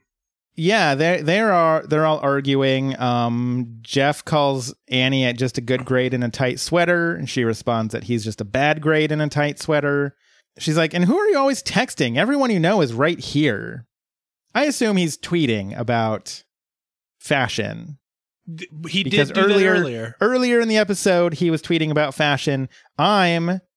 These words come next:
Speaker 1: using my detective skills to say that's probably what it was. I'm not a great detective, but I'm
Speaker 2: Are
Speaker 1: working on it.
Speaker 2: Are you putting yourself in the hat for the,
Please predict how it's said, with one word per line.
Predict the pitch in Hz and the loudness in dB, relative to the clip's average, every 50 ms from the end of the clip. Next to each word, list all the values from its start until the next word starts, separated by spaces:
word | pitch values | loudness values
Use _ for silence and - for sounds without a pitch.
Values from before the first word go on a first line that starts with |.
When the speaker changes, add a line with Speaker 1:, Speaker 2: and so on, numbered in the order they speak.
| _ _ _ _ - | _ _ _ _ -8
Speaker 1:
using | 139 143 175 208 208 180 185 170 | -4 0 0 2 2 2 2 2
my | 165 160 160 | 2 2 0
detective | 151 147 - - 160 156 - - 139 123 - | 0 0 0 0 0 0 0 0 -2 -4 -4
skills | - - - 110 104 98 98 110 - 131 - - - - - _ _ _ _ _ _ _ _ _ _ | -4 -4 -2 -2 -2 -2 -4 -4 -8 -10 -12 -16 -18 -20 -20 _ _ _ _ _ _ _ _ _ _
to | - - 135 120 | -4 -4 -4 -2
say | - 143 131 123 117 | 0 0 0 2 2
that's | 117 117 113 | 0 -2 -4
probably | - - 139 123 113 110 110 110 | -2 -2 -2 -2 0 0 -2 -2
what | 104 101 98 101 | -2 -4 -6 -6
it | - | -8
was. | - - - 55 - - - _ _ _ _ _ | -10 -10 -10 -10 -12 -14 -18 _ _ _ _ _
I'm | - 180 202 226 233 233 233 233 240 240 226 _ _ _ _ _ _ _ _ _ - | -2 0 2 2 2 0 0 -2 -2 -4 -6 _ _ _ _ _ _ _ _ _ -4
not | 190 196 202 202 202 208 - - | 0 2 2 2 2 2 0 -2
a | 175 | -2
great | 151 151 165 165 151 | 0 0 0 0 0
detective, | 143 139 - - 123 110 - - 113 101 - - | 0 -2 0 0 -2 -2 -2 -4 -6 -6 -6 -6
but | - 147 147 | -4 -2 0
I'm | 151 147 143 | 0 2 2
Speaker 2:
Are | 147 147 | 2 2
Speaker 1:
working | - - - 208 101 | 0 0 -4 -6 -6
on | 98 107 113 | -8 -8 -10
it. | - - - - _ _ _ - | -10 -12 -14 -16 _ _ _ -2
Speaker 2:
Are | 180 196 214 | -2 0 0
you | 220 240 247 | -2 -4 -4
putting | - - 262 226 226 220 | -4 -4 -6 -4 -4 -2
yourself | 220 214 - - 214 202 - | -2 -2 -2 -2 -2 -2 -2
in | 202 196 185 185 185 175 135 | -2 -2 -2 -4 -6 -10 -10
the | 156 156 170 160 | -8 -6 -4 -4
hat | - 170 170 165 - - | -2 -2 -4 -4 -6 -10
for | - 165 156 143 | -6 -6 -4 -4
the, | 143 147 151 147 - | -4 -4 -6 -6 -8